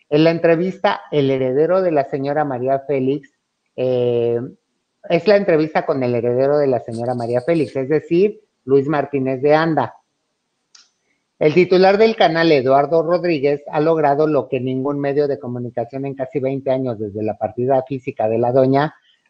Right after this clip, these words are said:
entrevistarlo y conversar acerca de qué pasó realmente con todo su legado.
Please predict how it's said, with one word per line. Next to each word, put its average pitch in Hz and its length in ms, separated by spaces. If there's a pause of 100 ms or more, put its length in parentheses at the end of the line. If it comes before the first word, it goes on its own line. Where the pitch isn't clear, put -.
entrevistarlo 147 880
y 175 60
conversar 139 500
acerca 151 460
de 143 160
qué 135 80
pasó 135 340
realmente 135 520
con 113 200
todo 120 280
su 123 160
legado. 135 520